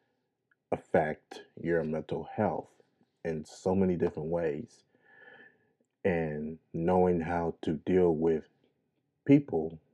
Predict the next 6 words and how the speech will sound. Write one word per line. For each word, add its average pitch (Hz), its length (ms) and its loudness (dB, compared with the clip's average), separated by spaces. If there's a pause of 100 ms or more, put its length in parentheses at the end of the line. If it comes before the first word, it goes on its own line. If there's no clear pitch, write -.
(1000)
who 80 240 -4
think 90 220 2
they 78 120 -2
know 98 320 4
everything - 600 -6 (2000)
is 80 460 4